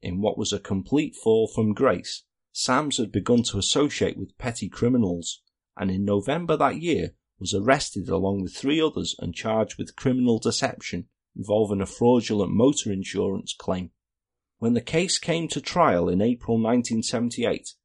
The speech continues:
he and his co-defendants were sentenced to six months imprisonment each.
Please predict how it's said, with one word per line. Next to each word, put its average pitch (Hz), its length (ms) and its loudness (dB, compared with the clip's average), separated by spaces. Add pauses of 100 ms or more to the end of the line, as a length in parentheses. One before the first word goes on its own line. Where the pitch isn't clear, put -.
(180)
he 120 160 2
and 131 100 6
his 120 140 2
co-defendants 87 1000 0
were 90 60 -6
sentenced 120 720 -4
to - 80 -10
six - 400 -2
months 117 320 0
imprisonment 107 640 -2
each. - 400 -6